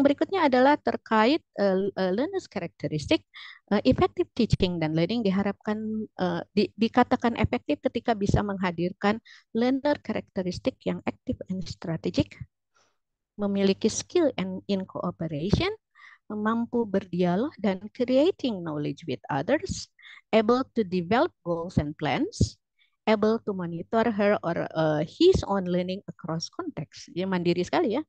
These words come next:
Nah, ini menghasilkan, eh, siswa yang mandiri. Dia tahu apa yang dia mau gitu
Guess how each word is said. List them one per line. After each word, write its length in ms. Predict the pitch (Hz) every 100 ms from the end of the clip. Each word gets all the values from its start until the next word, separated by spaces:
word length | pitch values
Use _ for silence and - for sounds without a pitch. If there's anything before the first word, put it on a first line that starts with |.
| _ _ _ _ -
Nah, 240 | 170 160
ini 320 | - 190 254 294
menghasilkan, 640 | 233 214 214 214 202 202
eh, 260 | - 190 185
siswa 240 | 247 - 262
yang 160 | 226
mandiri. 400 | 220 220 277 220
Dia 240 | 196 240 -
tahu 240 | 226 262 -
apa 240 | - -
yang 240 | 170 165 160
dia 160 | 156
mau 240 | 160 160 -
gitu 160 | -